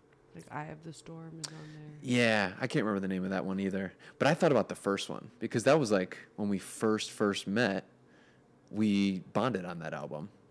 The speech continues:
Speaker 2: A-,
Speaker 1: Yeah,
Speaker 2: and when we were trying to do
Speaker 1: definitely.
Speaker 2: Long Distance, we were, like, sending the lyrics and, like, that, that was, like, the first album we, like, really shared.
Speaker 1: Yeah, yeah.
Speaker 2: It's, I don't even listen to that album anymore 'cause it's a little, like, haunting,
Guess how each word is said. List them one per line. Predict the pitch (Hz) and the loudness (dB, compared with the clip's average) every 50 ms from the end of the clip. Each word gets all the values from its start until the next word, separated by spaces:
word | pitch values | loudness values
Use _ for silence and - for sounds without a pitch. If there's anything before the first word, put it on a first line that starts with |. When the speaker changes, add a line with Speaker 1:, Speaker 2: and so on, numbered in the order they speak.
| - _ _ _ _ _ _ _ _ _ - _ - | -20 _ _ _ _ _ _ _ _ _ -20 _ -14
Speaker 2:
A-, | 156 151 | -10 -10
Speaker 1:
Yeah, | - - - - | -10 -8 -6 -6
Speaker 2:
and | 113 107 | -2 -2
when | 110 107 | 0 0
we | 104 107 | 2 2
were | 101 | 0
trying | - - 117 107 101 | 2 0 0 0 0
to | 101 | 0
do | 101 107 | 0 0
Speaker 1:
definitely. | 104 104 | 0 0
Speaker 2:
Long | 101 98 98 | 0 -2 -2
Distance, | 95 107 104 - - 107 98 95 95 - - - - - - - - - | -2 -4 -4 -4 -6 -6 -6 -6 -4 -4 -4 -4 -4 -8 -12 -18 -10 -4
we | - 104 | -2 0
were, | 101 95 101 98 | 0 2 2 0
like, | 95 87 82 90 90 - - - - - _ _ _ _ | 0 0 -2 -4 -6 -8 -14 -16 -16 -20 _ _ _ _
sending | - - - 107 101 98 95 92 | -12 -4 -2 -2 0 0 -2 -4
the | 87 87 | -4 -2
lyrics | 95 107 117 123 123 120 120 120 117 - - | 2 4 4 6 6 4 4 2 0 -4 -4
and, | - | -4
like, | 95 95 95 | -4 0 2
that, | 147 143 - - | 2 2 4 6
that | 139 165 | 6 6
was, | 180 156 - | 6 6 4
like, | 117 101 | 2 2
the | - 98 | 0 -4
first | - - - 101 95 - - | -4 0 0 0 0 0 -2
album | - 90 90 87 82 71 | -2 -2 -2 -4 -6 -8
we, | 69 76 73 | -10 -10 -10
like, | 71 67 64 - - - - - - - _ _ _ _ _ _ _ _ | -10 -10 -10 -14 -18 -20 -20 -20 -20 -20 _ _ _ _ _ _ _ _
really | - 110 113 104 80 78 | 0 2 2 2 2 -2
shared. | - - - - 85 69 67 50 50 - - - - | -4 -4 -2 0 -2 -2 -4 -8 -14 -16 -18 -20 -18
Speaker 1:
Yeah, | 156 147 | -16 -14
yeah. | 139 117 - - - - - - - - - - - - - - - | -14 -14 -16 -20 -20 -20 -20 -20 -20 -20 -20 -20 -20 -20 -16 -4 -2
Speaker 2:
It's, | - 120 - - - - | -2 -2 -2 -4 0 4
I | 107 131 | 4 6
don't | 156 185 180 156 | 6 6 6 6
even | 139 123 104 | 6 6 4
listen | 98 107 - - 143 | 4 2 2 2 2
to | 131 | 2
that | 123 123 | 4 6
album | 131 131 127 131 135 | 6 4 4 2 0
anymore | 135 135 131 131 139 151 | -2 0 0 0 0 0
'cause | 151 - 107 | -2 -4 -6
it's | 95 87 - | -6 -2 -2
a | 101 | 0
little, | 95 101 123 135 104 | 2 4 4 4 2
like, | 87 - - - | 0 -2 -8 -14
haunting, | - - - - - 104 98 95 92 - - - - - - - | -14 -14 -12 -10 -8 -6 -6 -8 -8 -10 -12 -14 -14 -14 -16 -18